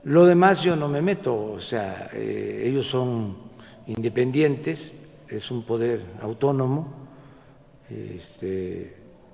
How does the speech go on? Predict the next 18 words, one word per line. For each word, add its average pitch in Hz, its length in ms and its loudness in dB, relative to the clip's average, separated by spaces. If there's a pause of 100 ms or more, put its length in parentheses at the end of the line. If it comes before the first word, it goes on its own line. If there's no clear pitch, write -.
(100)
era 123 160 -2
una 165 140 6
opinión 180 480 6
porque 175 840 2 (920)
yo 143 180 4
tengo 190 160 6
que 170 140 -2
cuidar 147 440 4
mucho, 135 440 -2 (1500)
eh, 107 400 -2
de 127 160 6
que 139 400 2 (680)
no 156 460 6
se 190 240 8
use 175 600 2 (580)
lo 139 200 4
de 147 120 6
antes 170 760 2